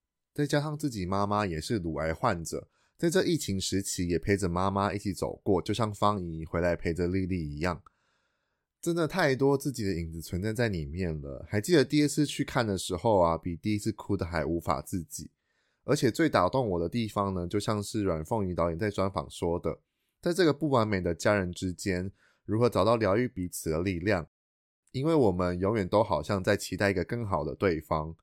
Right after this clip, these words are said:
不过我们长得越来越大，就越不会有那个时刻，因为永远都会觉得不够好。但在这个不够好的里面，我们还是可以找到一个和解的可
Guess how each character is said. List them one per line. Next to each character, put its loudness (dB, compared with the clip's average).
不 0
过 8
我 6
们 2
长 0
得 0
越 2
来 4
越 2
大， 2
就 4
越 6
不 0
会 4
有 2
那 -2
个 -2
时 -10
刻， 0
因 -2
为 2
永 4
远 0
都 2
会 4
觉 0
得 0
不 -4
够 2
好。 -6
但 4
在 4
这 2
个 0
不 0
够 4
好 4
的 2
里 -2
面， -2
我 -2
们 -4
还 -4
是 -2
可 2
以 4
找 0
到 2
一 0
个 -6
和 -6
解 -6
的 -6
可 -8